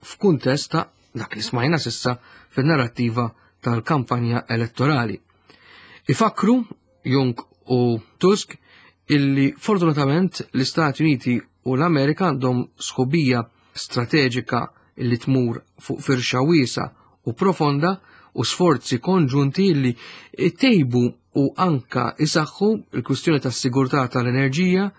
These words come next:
it-tibdil fil-klima u anka fil-kuntest ta' kollaborazzjoni stretta bejn l-Unjoni Ewropea u l-Istati Uniti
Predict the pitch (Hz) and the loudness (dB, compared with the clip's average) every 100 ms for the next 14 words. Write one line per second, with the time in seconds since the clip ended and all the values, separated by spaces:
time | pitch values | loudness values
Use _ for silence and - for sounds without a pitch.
0 | _ _ 117 - 139 131 151 120 127 120 | _ _ -6 0 0 2 0 0 -4 -2
1 | 170 175 180 202 - - - _ - 202 | 0 2 2 0 -6 -20 -20 _ -4 0
2 | 156 143 - 202 - _ - 127 - 214 | 0 0 0 -2 -2 _ -4 -2 0 0
3 | 127 131 160 - 131 131 131 127 143 143 | 0 0 -2 -2 -4 0 0 0 -2 -2
4 | 202 151 - 139 123 - 123 117 127 123 | 0 0 0 -2 -2 -2 -4 -2 0 0
5 | 123 _ _ - 123 175 175 139 131 120 | -2 _ _ -6 0 2 2 2 0 -2
6 | 123 127 135 135 135 127 196 180 143 196 | -2 -2 -2 -2 -2 -2 0 0 0 0